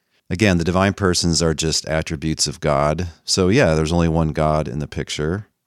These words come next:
They really are three different attributes. So the Father is not Son, is not Spirit. And so just going by the basic criteria one through five, there's no problem.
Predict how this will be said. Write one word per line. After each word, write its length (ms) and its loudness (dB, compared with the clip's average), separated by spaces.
They 80 2
really 260 6
are 140 4
three 240 -2
different 420 -2
attributes. 720 -2
So 280 -4
the 80 -4
Father 360 0
is 100 -4
not 240 -4
Son, 240 -2
is 100 -6
not 200 -6
Spirit. 640 0
And 100 0
so 320 4
just 360 -2
going 260 4
by 180 4
the 120 -2
basic 540 -2
criteria 640 0
one 240 0
through 200 -6
five, 720 2
there's 240 0
no 140 0
problem. 600 -2